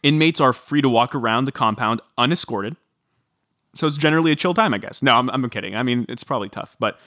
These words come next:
you know, it's, it's, it's the lowest security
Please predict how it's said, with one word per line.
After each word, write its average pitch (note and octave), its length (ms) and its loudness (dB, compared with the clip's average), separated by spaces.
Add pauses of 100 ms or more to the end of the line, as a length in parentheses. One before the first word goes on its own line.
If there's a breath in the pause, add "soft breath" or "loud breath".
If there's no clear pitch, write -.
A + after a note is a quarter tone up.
(140 soft breath)
you F#3 100 2
know, D#3 120 4
it's, D#3 200 2
it's, C#3 240 -4
it's - 160 0
the D#3+ 180 0
lowest E3 680 2 (120)
security C3 840 -2